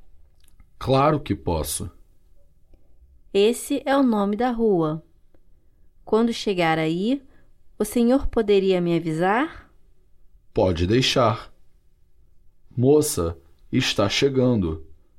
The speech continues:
Speaker 1: Pode saltar no próximo ponto.
Speaker 2: Muito obrigada.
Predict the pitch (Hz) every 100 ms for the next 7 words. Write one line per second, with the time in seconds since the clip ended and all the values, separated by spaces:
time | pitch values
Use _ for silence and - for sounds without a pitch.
0 | _ _ _ _ 127 139 147 139 151 113
1 | 101 107 120 135 123 - 98 98 - 135
2 | 139 110 90 87 87 85 - _ - -
3 | - 196 196 214 254 233 190 165 165 170